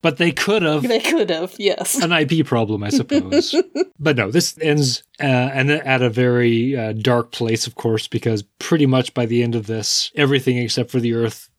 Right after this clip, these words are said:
Speaker 1: One is destroyed, then the Earth One is destroyed, then the Wave Rider is destroyed. Pariah does his last act, which is send everyone to the vanishing point. And then, unfortunately, the, the sort of s-, almost sad scene where Lex Luthor has rewritten Future enough to make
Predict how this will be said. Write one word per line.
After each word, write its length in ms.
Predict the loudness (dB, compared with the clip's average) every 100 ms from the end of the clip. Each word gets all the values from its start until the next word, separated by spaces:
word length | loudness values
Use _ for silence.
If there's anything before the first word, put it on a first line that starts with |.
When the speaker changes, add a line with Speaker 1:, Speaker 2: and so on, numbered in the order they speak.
| _ _ -6
Speaker 1:
One 320 | 0 2 2
is 160 | -2 -2
destroyed, 580 | -4 -2 0 0 -2
then 160 | 0 2
the 120 | 4
Earth 200 | 2 0
One 160 | -2 -2
is 140 | -2
destroyed, 560 | -2 -4 -2 -2 0 0
then 160 | 0
the 80 | 2
Wave 340 | 0 -2 -2 -4
Rider 240 | -6 -6
is 160 | -8 -8
destroyed. 640 | -8 -6 -4 -2 -4 -6
Pariah 360 | -2 2 4 2
does 400 | 2 2 0 -6 -4
his 240 | -2 0
last 340 | 2 2 0 -2
act, 400 | -2 -2 -2 -10
which 140 | -8 -6
is 140 | -2
send 260 | 0 0 0
everyone 680 | 0 0 0 -2 -2 -6 -6
to 640 | 0 2 2 2 0 -4 -4
the 160 | -2
vanishing 520 | 2 2 2 0 -2
point. 480 | -2 -4 -4 -8 -16 _ _
And 160 | 0 4
then, 160 | 4
unfortunately, 1000 | 2 -2 0 2 0 0 -2 0 -2 -4 -6
the, 180 | -2 -2
the 180 | -4
sort 180 | 0 2
of 240 | 2 -4 _ _
s-, 220 | -8 -4 0
almost 320 | 0 0 0
sad 280 | 0 2 0
scene 420 | -2 -2 -2 -4
where 220 | -4 -2
Lex 320 | -2 -2 -2
Luthor 540 | 0 0 0 0 -2 -2
has 260 | 0 2
rewritten 580 | 2 2 2 -2 -4 -4
Future 420 | -6 -10 -4 -2 0
enough 220 | -2 -4
to 140 | -8 -4
make 320 | -6 -6 -14